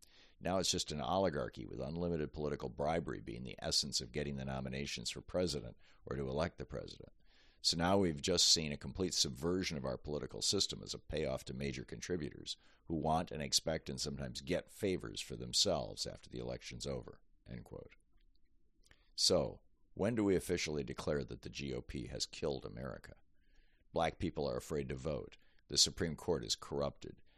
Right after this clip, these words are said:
Three presidential elections were stolen through treason. One Republican president tried to overthrow our democracy and is now running for re-election. Another lied us into two needless and criminal wars.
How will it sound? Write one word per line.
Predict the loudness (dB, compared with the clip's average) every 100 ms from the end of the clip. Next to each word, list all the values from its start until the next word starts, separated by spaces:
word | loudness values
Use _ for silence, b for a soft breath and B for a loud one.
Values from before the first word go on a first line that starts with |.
| b
Three | -2 2 2
presidential | 4 2 2 -2 -2 -4 -2
elections | -2 -2 -4 -6 -8
were | 2
stolen | 2 4 2 2 -2
through | -6 -10
treason. | -10 -6 -2 0 -2 -4 -14 -20 b b b
One | 0 2
Republican | 2 2 2 0 -4
president | -4 -2 -2 -4 -2
tried | -4 -2
to | 0
overthrow | 0 0 0 2 2
our | 0
democracy | -2 -2 -4 -4 -4 -4
and | -6
is | -8 -4
now | -4 -2
running | -2 -2 -4
for | -6 -4
re-election. | -2 -2 -2 -2 -4 -8 -12 -20 -20 B B B
Another | -2 2 2
lied | 4 6 4 4
us | 4
into | 4 -4
two | -2 -2
needless | 0 -2 0 2 2
and | 2
criminal | -4 -2 -2 -4
wars. | 0 2 2 -2 -8